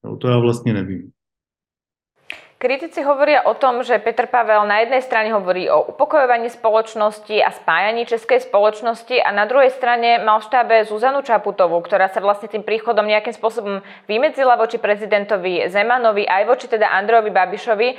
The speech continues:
Speaker 2: že toto nemal byť ten správny krok.
Speaker 1: Já nevidím, jak by se vymezila Zuzana Čaputová proti Miloši Zemanovi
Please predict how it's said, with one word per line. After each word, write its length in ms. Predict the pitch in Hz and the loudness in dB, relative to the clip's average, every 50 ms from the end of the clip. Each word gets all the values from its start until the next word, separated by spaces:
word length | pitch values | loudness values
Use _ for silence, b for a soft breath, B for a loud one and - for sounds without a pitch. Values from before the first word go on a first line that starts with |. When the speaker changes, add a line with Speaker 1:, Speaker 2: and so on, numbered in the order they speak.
| B B B B 214 | B B B B -8
Speaker 2:
že 80 | 208 202 | -6 -2
toto 240 | 208 226 233 240 277 | 0 -2 0 0 0
nemal 320 | 233 214 202 196 185 185 | 0 2 2 2 2 2
byť 140 | 175 180 - | 0 -2 -6
ten 120 | 165 170 | -6 -8
správny 380 | - - - 170 156 151 147 156 | -8 -4 0 0 0 0 -2 -8
krok. 400 | - - 147 139 - - - - _ _ _ _ _ _ _ _ _ _ _ _ _ _ _ _ _ _ _ _ _ _ _ _ _ _ _ _ _ _ _ - | -8 -8 -6 -6 -8 -10 -16 -20 _ _ _ _ _ _ _ _ _ _ _ _ _ _ _ _ _ _ _ _ _ _ _ _ _ _ _ _ _ _ _ -2
Speaker 1:
Já 160 | 123 123 135 | 0 0 2
nevidím, 640 | 135 139 131 127 131 131 151 143 147 151 151 156 151 | 0 0 0 0 0 0 0 0 0 2 4 4 4
jak 180 | 139 131 127 | 2 2 0
by 60 | 139 127 | -4 -6
se 140 | - - | -4 -4
vymezila 460 | 139 135 135 139 139 127 131 147 147 139 | -2 0 0 0 0 0 0 0 0 0
Zuzana 360 | 127 127 131 135 135 139 135 | 0 -2 -2 -2 -2 -2 -2
Čaputová 580 | 127 131 127 123 123 123 135 131 139 143 139 | -4 -6 -10 -10 -8 -8 -6 -4 -2 -2 -2
proti 440 | 131 - 143 135 127 131 - 143 139 | -2 -4 -4 -6 -4 -4 -4 -2 -2
Miloši 400 | 135 131 123 127 123 123 - 156 | 0 0 2 0 0 0 -2 -4
Zemanovi 580 | 135 123 120 117 113 110 107 101 104 107 120 | -2 -2 -2 0 -2 -2 -2 -2 -2 -4 -4